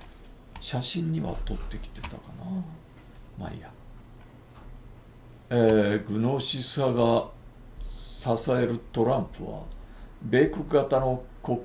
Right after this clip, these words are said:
Speaker 1: 家資本主義を目指している。一方、パインダーとは、グノシス派に対抗する過激な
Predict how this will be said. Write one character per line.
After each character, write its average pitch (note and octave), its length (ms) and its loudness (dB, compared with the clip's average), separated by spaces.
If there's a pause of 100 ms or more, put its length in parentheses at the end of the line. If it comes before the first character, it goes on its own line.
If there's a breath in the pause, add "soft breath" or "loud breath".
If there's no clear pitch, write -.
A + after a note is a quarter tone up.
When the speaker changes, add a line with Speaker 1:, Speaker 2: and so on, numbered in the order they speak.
Speaker 1:
家 C#3+ 160 4
資 - 220 -2
本 B2+ 220 2
主 B2+ 180 -4
義 A#2 160 0
を D3 200 0 (100)
目 G2 140 0
指 E2+ 100 -2
し F2+ 380 -2 (100)
て C#3+ 100 -4
い C3+ 120 -2
る。 - 60 -10 (1400)
一 B2 140 2 (140)
方、 A#2+ 240 4 (1040)
パ C#3 180 0
イ A#3 120 0
ン F#2+ 180 -2
ダ - 100 -8
ー - 220 -6 (800)
と E3 180 4
は、 - 180 -2 (520)
グ G#2 120 0
ノ B2+ 160 0
シ B2 220 -4
ス - 100 -4
派 A#2+ 200 0
に - 60 -14
対 A#2+ 220 2
抗 A#2+ 160 0
す A#2 140 -4
る A2 160 2 (400 loud breath)
過 A2 200 4
激 D3+ 380 0
な C#3 280 2